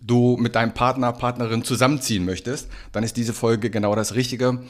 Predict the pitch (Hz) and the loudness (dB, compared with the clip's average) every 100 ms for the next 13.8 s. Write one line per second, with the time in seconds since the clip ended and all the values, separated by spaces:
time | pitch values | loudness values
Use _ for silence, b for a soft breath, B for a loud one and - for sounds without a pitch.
0 | B - 95 104 104 - 104 101 98 101 | B -10 -6 -6 -6 -6 -4 -4 -6 -8
1 | 98 98 101 98 98 - 98 98 - - | -8 -6 -6 -8 -12 -10 -10 -10 -14 -16
2 | 73 _ _ B B B B B - - | -16 _ _ B B B B B -6 -2
3 | 233 160 135 120 107 139 147 - 127 165 | 2 2 0 -2 0 0 0 2 2 4
4 | 139 131 139 127 - 127 120 110 120 117 | 0 -2 -2 -4 0 0 0 -2 -2 0
5 | 120 - B 113 120 120 120 - 107 104 | 0 -2 B -4 -2 -4 -6 -6 -6 -6
6 | 139 139 127 139 131 101 117 127 123 123 | -6 -6 -2 0 0 0 -4 -4 -4 -2
7 | 113 113 113 107 - 95 95 - 104 - | -2 -2 -2 -2 -2 -8 -8 -8 -8 -8
8 | 98 98 95 95 104 113 87 71 - _ | -8 -8 -4 -4 0 2 0 -4 -20 _
9 | _ B B B B B 98 92 90 101 | _ B B B B B -10 -8 -8 -6
10 | 98 107 107 107 101 92 - 95 127 156 | -4 -2 -2 -4 -4 -6 -6 0 0 0
11 | - 143 135 135 139 135 135 127 98 - | -4 -6 -4 -4 -4 -2 0 0 -2 -4
12 | 101 104 104 - - 101 95 - 107 117 | -6 -4 -8 -8 -6 -6 -6 -6 -6 -2
13 | 135 131 113 117 - - 120 123 | -4 -4 -10 -10 -10 -6 -4 -4